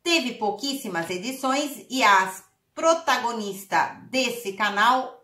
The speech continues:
nada mais é do que Lene,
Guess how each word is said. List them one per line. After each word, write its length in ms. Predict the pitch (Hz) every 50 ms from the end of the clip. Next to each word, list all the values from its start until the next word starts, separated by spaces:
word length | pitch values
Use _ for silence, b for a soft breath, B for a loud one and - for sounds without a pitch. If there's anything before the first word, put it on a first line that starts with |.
| _ _ _
nada 460 | - 220 240 226 214 196 185 180 175
mais 360 | 175 180 185 196 196 180 - 214
é 340 | 214 220 254 269 269 -
do 260 | 208 202 247 233 - -
que 340 | - 202 185 170 B B B B B B B B - 233
Lene, 1040 | 262 294 320 330 339 349 349 330 254 220 190 180 175 165 160 151 156 147 139 -